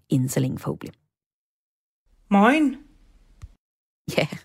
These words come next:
Speaker 1: det er sønderjysk for hej og farvel og alt muligt derimellem. Og det er sådan, at sønderjyderne indtager nu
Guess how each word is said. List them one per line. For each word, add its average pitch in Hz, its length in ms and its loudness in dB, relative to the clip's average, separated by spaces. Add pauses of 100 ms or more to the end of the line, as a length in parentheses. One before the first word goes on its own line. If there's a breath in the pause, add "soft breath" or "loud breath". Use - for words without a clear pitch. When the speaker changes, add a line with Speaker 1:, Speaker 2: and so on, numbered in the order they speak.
(600 loud breath)
Speaker 1:
det 285 120 0
er 339 40 -2
sønderjysk 294 500 0
for - 140 -2
hej 220 360 0
og 170 120 -2
farvel 247 440 0
og 156 200 -4 (160)
alt - 160 -2
muligt 196 200 -2
derimellem. 208 440 2 (420 loud breath)
Og 202 160 4
det 247 80 6
er 285 40 6
sådan, 277 220 0
at 254 80 -4
sønderjyderne 240 600 2
indtager 214 460 2
nu 185 280 4